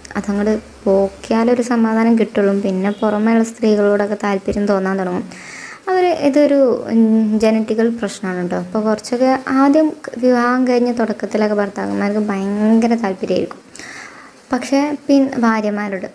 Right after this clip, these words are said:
പക്ഷെ പിന്നെ ആ ഒരു താല്പര്യം ഭാര്യമാരിൽ നിന്നൊക്കെ ഇങ്ങനെ കുറഞ്ഞ് പുറത്തേക്ക് പോകുന്ന ഒരുപാട് ആൾക്കാരുണ്ട്. അപ്പം, ആ ഒരു കാര്യം തന്നെയാണ് ഇവിടെ ചർച്ച ചെയ്യുന്നത്. ഇതിൻ്റെയൊക്കെ മെയിനായിട്ട്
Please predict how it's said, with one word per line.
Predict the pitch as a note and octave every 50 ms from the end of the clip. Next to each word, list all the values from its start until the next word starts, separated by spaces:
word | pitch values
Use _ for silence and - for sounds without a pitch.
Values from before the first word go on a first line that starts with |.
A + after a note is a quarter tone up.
| - -
പക്ഷെ | B3+ - C#4 C4+ C4+ -
പിന്നെ | - D4 D4+ D#4 E4+ G4+ G#4+ G4+
ആ | E4+ C#4+ C#4 C#4+
ഒരു | C#4+ C#4 C#4 C#4 -
താല്പര്യം | B3+ A#3 A3+ A3 A3+ A3 A#3 A#3
ഭാര്യമാരിൽ | A3+ G#3+ G#3 G#3 G#3+ G#3+ A3 A3 A3 A3 A3 A3+ A#3 A#3
നിന്നൊക്കെ | G#3+ G#3 G#3 G3+ G3+ - - G#3
ഇങ്ങനെ | G3+ G3 G3 G3+ G#3 G3
കുറഞ്ഞ് | G3 - G#3 G3 F#3+ G3 F#3+ G3+ B3+ C#4 C4 - - - - -
പുറത്തേക്ക് | G3+ F#3+ - - G3 G3 G#3
പോകുന്ന | G#3 G#3+ A3 G3 G3+ G3+ G#3
ഒരുപാട് | G#3 G#3 G#3+ G#3 G#3+ G#3+ G#3+ A3 A3 A#3 B3+ C4
ആൾക്കാരുണ്ട്. | B3 G#3 F#3 - - G3+ F#3 F#3 F#3 F#3+ A#3 B3+ - - - - - - - - - - - - - _ _ _ - A#3
അപ്പം, | A3+ B3+ C4+ D4+ D4 - - - - - B3 - - - - -
ആ | A3+ A#3 A#3+ C#4
ഒരു | D4+ D4 C#4+
കാര്യം | C#4 C#4+ A#3+ A3+ A3 A3 A3+ A#3 A#3
തന്നെയാണ് | A3 G#3+ G#3+ G#3 G3+ G#3 A#3+ C4 B3 A#3
ഇവിടെ | A3+ G#3 G3+ G3+ G3+ G3
ചർച്ച | G3+ F#3+ F#3+ - -
ചെയ്യുന്നത്. | - G3 F#3+ F#3 F#3+ F#3 G#3+ C4+ D4 - - - - - - - _ _ _ - - - - - - - - - - - - - - -
ഇതിൻ്റെയൊക്കെ | C#4 B3+ C4 C4 C4+ C#4 C#4 - D4
മെയിനായിട്ട് | C#4 C#4 B3+ A#3+ A#3 A#3 A#3 A#3 A#3+ A#3 A3+ A#3 C4+ C4